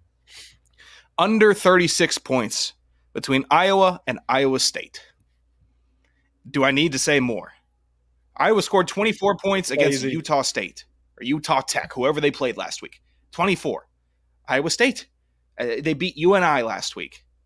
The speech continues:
Speaker 1: They're gonna play each other, and if the over on punts was thirty-six, I would take that.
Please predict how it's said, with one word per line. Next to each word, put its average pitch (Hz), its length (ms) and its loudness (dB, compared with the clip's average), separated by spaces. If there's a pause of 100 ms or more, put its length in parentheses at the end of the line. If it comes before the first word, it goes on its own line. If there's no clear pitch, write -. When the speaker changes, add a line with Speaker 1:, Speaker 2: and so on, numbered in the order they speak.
(920)
Speaker 1:
They're 147 140 0
gonna 214 180 0
play - 240 0
each 240 200 -2
other, 135 340 -2 (280)
and 135 220 -2 (420)
if 147 160 0
the 143 160 -2
over 185 380 4
on 131 160 2
punts - 600 -4 (200)
was 160 360 -2
thirty-six, 202 540 -2
I 151 100 2
would 156 140 -2
take 139 180 -4
that. - 280 -10